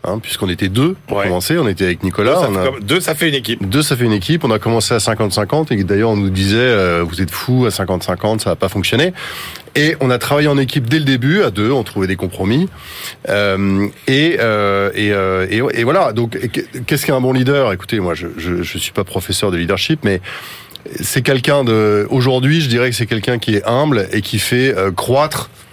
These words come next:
Speaker 1: ses équipes, qui développe, euh, ses personnes. On dit parfois qu'un manager, c'est quelqu'un qui, qui développe les nombres, et puis un leader, c'est quelqu'un qui développe les, les individus.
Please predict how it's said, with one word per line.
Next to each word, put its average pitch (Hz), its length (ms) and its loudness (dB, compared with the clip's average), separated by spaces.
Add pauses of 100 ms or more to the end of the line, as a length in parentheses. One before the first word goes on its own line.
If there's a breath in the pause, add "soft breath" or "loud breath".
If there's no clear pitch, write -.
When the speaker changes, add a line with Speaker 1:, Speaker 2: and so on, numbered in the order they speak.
(200)
Speaker 1:
ses 117 240 -2
équipes, 113 260 -4
qui 110 140 -6
développe, 120 560 0
euh, 98 300 2
ses - 180 -4
personnes. 101 400 -2
On 87 100 -4
dit 101 120 -2
parfois 127 420 0
qu'un 117 120 -2
manager, 101 440 0
c'est - 80 -16
quelqu'un 101 260 -4
qui, 87 320 -6 (460 loud breath)
qui - 140 -4
développe 92 360 0
les 95 100 2
nombres, 117 340 2
et - 20 -4
puis 90 140 -4
un 92 80 0
leader, 104 300 2
c'est - 180 -4
quelqu'un 107 300 0
qui 101 140 -2
développe 95 400 2
les, 87 280 2
les 85 240 0
individus. 92 540 2